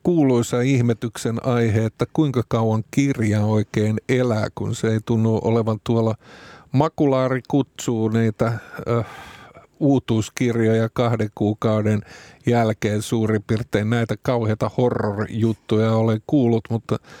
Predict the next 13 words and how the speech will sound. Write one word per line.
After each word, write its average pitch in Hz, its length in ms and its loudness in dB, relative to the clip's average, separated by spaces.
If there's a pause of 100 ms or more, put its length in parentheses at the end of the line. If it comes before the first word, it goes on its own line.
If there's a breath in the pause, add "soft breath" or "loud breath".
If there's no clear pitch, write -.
(320 loud breath)
toisaalta 117 640 -2 (540 soft breath)
hyvä 120 300 2
ystäväni 120 800 0
Elmeri 113 560 0 (400)
Planeetalta, 113 800 0
jossa 113 380 -2
on 110 220 -2 (100)
käytettyjä 117 600 -2
kirjoja, 110 680 0
sanoi, 117 360 -2
että 117 220 -4 (560)
käytetyt 120 380 -2 (100)
kirjat 156 520 0